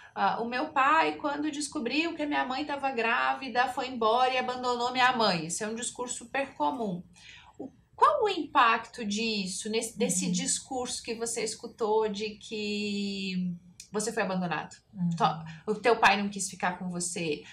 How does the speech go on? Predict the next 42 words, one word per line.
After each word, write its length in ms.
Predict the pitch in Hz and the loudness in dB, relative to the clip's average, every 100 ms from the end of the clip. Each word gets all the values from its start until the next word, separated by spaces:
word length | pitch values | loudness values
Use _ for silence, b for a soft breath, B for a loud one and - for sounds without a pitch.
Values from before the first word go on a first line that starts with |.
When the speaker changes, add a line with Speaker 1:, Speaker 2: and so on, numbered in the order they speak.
| B | B
Speaker 1:
ou 180 | 220 233 | 0 0
que 120 | 320 | 0
depois 320 | 277 262 240 | -2 0 0
que 180 | - 269 | -2 -8
você 260 | 247 254 247 | -6 -6 -4
nasceu, 400 | 220 226 226 254 | -4 -2 -2 0
a 60 | 254 | 0
tua 120 | 226 | -2
mãe 180 | 226 233 | -2 -4
foi 140 | 226 | -4
embora 400 | 202 190 208 208 | -2 4 4 4
e 60 | 214 | 0
te 120 | - | -4
entregou 560 | 202 214 202 190 202 214 | -6 -4 -4 0 0 0
pra 100 | 208 | -2
doação, 760 | 196 190 190 - 175 208 196 185 | -4 -4 -4 -4 -2 -2 -2 -2
ou 160 | 180 180 | -4 -2
pra 140 | 214 | -2
adoção, 640 | 196 196 - 190 208 208 185 | -2 -4 -4 0 2 2 0
ou 160 | 185 | -6
pra 100 | 196 | -4
uma 140 | 196 208 | -2 -2
família, 540 | 208 196 185 220 220 | -2 -4 -4 -4 0
e 80 | 214 | 2
ela 180 | 202 214 | 4 4
não 260 | 220 247 269 | 2 0 -2
quis 300 | - 262 208 | -4 -4 -2
estar 480 | 202 - 175 180 - | -6 -4 -4 -4 -6
contigo. 520 | 185 185 - 156 - B B B | -8 -6 -6 -8 -10 B B B
Aqui 200 | 349 440 | 2 2
é 40 | |
uma 120 | 466 | 0
situação 460 | 453 466 440 440 440 | -2 0 0 0 0
extrema, 600 | 440 - 285 320 392 254 | -2 -4 -2 0 0 -2
mas 180 | 247 277 | -6 -8
tem 180 | 370 403 | -10 -10
muitas 600 | 349 349 415 440 415 - | -6 0 2 2 0 -6
situações 540 | 269 - 240 220 208 | -8 -6 -6 -6 -6
semelhantes 640 | 214 202 202 185 170 180 202 | -6 -6 -4 -4 -4 -6 -4
a 60 | |
Speaker 2:
Sim. 240 | 180 170 170 | -2 -2 -2
Speaker 1:
essa. 380 | 165 - - | -4 -8 -10